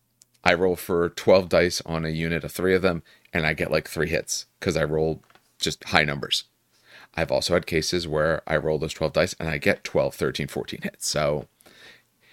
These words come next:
relentless blows allows you to spike more,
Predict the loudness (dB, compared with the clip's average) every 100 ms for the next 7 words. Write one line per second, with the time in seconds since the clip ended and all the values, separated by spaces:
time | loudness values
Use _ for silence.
0 | _ -8 -4 -2 -2 -4 -4 -4 -4 -4
1 | -4 -4 -6 -6 -6 -2 -2 -2 -2 -2
2 | -2 -6